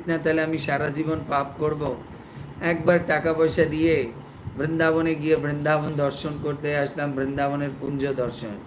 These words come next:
তা না। এটা, এই কথার অর্থটা প্রব-, মানে প্রবোধানন্দ সরস্বতী ঠাকুর বলেছেন, ভগবান কখনো কখনো এরকম কোনো এক ব্যক্তিকে এরকম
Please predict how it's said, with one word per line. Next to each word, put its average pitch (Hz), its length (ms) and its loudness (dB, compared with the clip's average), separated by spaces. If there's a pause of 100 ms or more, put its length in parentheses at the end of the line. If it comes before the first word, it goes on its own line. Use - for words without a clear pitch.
তা 110 60 -12
না। 107 60 -10 (1400)
এটা, 185 360 4 (180)
এই 202 240 2 (100)
কথার 180 500 2 (180)
অর্থটা 233 840 2 (720)
প্রব-, 170 480 6
মানে 160 260 0 (120)
প্রবোধানন্দ 180 800 2
সরস্বতী 165 640 0
ঠাকুর 147 440 -2
বলেছেন, 131 580 0 (1400)
ভগবান 185 680 4
কখনো 196 500 0
কখনো 214 380 0 (140)
এরকম 208 560 2
কোনো 202 280 2
এক 208 320 -4
ব্যক্তিকে 175 580 4
এরকম 175 560 2